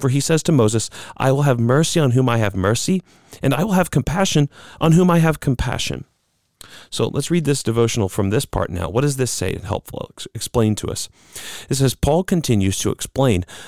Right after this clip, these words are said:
that God's grace has always been the determining factor for being included in his true family. However, even though some may feel that this is not fair, like in Romans nine fourteen, God is not obliged to give grace to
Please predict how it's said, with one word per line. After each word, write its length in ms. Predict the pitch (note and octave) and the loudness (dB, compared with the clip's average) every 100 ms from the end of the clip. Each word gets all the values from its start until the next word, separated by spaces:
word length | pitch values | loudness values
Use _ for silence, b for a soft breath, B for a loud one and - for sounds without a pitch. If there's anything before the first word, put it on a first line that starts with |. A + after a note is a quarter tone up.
| B | B
that 160 | - | -2
God's 300 | - E3+ F#3+ | 0 0 0
grace 340 | D#3+ C#3 A#2+ - | 0 2 2 2
has 160 | B2 - | -2 0
always 380 | B2 D3+ A3 F3 | 0 2 0 -2
been 240 | B2 G2+ | 0 0
the 100 | G2+ | 0
determining 680 | A#2 A2 - - D3+ D#3 D#3 | -2 -2 -4 -2 2 2 2
factor 500 | D3 - D3 D3+ G2 | 0 -2 -4 -2 -4
for 160 | F#2+ A#2+ | -2 -2
being 280 | A2+ A2+ B2 | 0 2 2
included 540 | D3 - G2+ E2+ E2+ | 2 2 -2 0 -4
in 60 | F2+ | -4
his 180 | G2 - | -4 -4
true 220 | - G2 | -2 -2
family. 520 | - G2 F2+ D#2+ D#2+ _ _ _ _ _ _ _ _ _ - B B B B B B | 0 -2 0 -4 -8 _ _ _ _ _ _ _ _ _ -20 B B B B B B
However, 460 | B2+ C#3 D#3+ A2 - B B - | 2 4 4 0 -4 B B 0
even 280 | F3 G#3+ | 2 4
though 100 | F3 | 4
some 400 | C3+ - C3+ C3+ | 4 2 4 4
may 140 | A#2+ G#2 | 4 2
feel 600 | - - E3 F#3+ D2+ - | -4 -2 0 2 -2 -4
that 160 | - - | -4 0
this 180 | B2 - | 0 0
is 140 | G#2 | -2
not 200 | G#2 - | 0 -2
fair, 560 | - - E2+ - G2 E3 b b | -6 -6 -4 -2 -2 -4 b b
like 180 | G2 F#2 | -4 0
in 100 | E2 | 0
Romans 300 | E2+ E2+ E2+ | 0 0 0
nine 200 | F#2 F#2 | 0 0
fourteen, 540 | F#2 F2+ - D#3 B2+ - B B B | -2 -4 0 2 2 0 B B B
God 260 | - A2 C#3 | -2 0 2
is 140 | E3+ | 2
not 180 | C#3+ A#2+ | 2 2
obliged 500 | A2 G2+ F2+ F#2 - | 2 -2 0 -2 -2
to 80 | A2 | -6
give 340 | G2+ B2+ D#3 | -4 -2 -2
grace 300 | C3+ E2 F2 | 0 0 -2
to 100 | - | -6